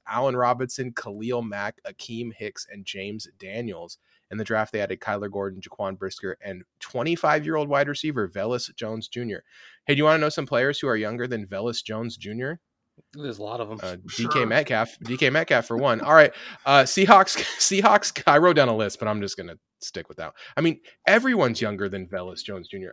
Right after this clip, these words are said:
Speaker 1: I don't understand what, what's the point of drafting a twenty-five-year-old rookie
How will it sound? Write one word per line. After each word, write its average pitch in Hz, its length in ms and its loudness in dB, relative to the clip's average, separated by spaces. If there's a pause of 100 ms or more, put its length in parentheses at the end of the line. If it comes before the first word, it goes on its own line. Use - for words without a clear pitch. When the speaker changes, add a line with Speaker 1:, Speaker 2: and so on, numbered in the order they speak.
Speaker 1:
I 165 80 -6
don't 247 220 -4
understand 165 640 -6 (360)
what, 143 440 0
what's 165 320 -6
the 359 140 -4 (100)
point 180 460 -4
of 123 160 -8
drafting 123 640 -4
a 92 100 -8
twenty-five-year-old 147 1400 -2
rookie 190 680 -4